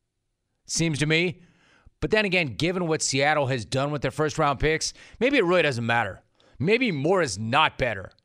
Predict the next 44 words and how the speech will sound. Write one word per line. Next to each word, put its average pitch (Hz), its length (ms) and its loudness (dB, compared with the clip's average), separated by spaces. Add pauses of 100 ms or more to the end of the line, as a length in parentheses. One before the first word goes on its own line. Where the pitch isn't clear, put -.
(300)
given 160 280 -2
what 151 140 0
they've 143 180 0
done 143 160 -2
with 123 80 -8
their 127 140 0
picks. - 460 -6 (920)
And 127 140 -2
now 180 140 2
that 175 160 -2
they've 143 160 -2
gotten 151 240 0
two 165 120 -2
more 156 160 0
first-round 143 440 -2
picks, 135 400 0 (400)
exactly 156 400 -2
what 135 320 -2
are 151 160 -4
they 143 100 -2
going 139 280 -4
to 127 60 -6
do 131 160 -4
with 143 260 -4
them? 95 260 -6 (260)
And 190 180 -6
let's 220 160 -4
be 277 140 -2
real 254 220 0
about 196 220 0
this, 180 180 -2
too. 131 240 -4 (800)
In 175 120 -4
terms 240 380 -2
of 226 100 0
those 180 220 0
two 190 280 -4
first 156 440 -4
picks, - 580 -4 (520)
those 208 460 0
are 247 80 -2
just 170 240 -2
making 135 480 -2
up 113 300 -2